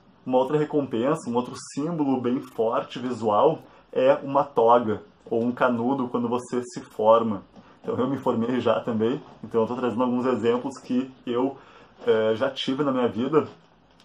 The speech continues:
mas que você entende que a pessoa teve que ter persistência, teve que ter foco, teve que ter um monte de coisas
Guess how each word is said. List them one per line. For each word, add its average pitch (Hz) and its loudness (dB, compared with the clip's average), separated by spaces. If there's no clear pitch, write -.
mas 131 2
que - -12
você 131 -4
entende 131 -4
que 131 0
a 127 -2
pessoa 151 2
teve 151 -2
que - -16
ter 135 -4
persistência, 117 -6
teve 120 -4
que - -20
ter 147 -2
foco, 117 4
teve 151 -2
que - -18
ter 175 -2
um 165 -2
monte 170 -4
de 165 -6
coisas 143 0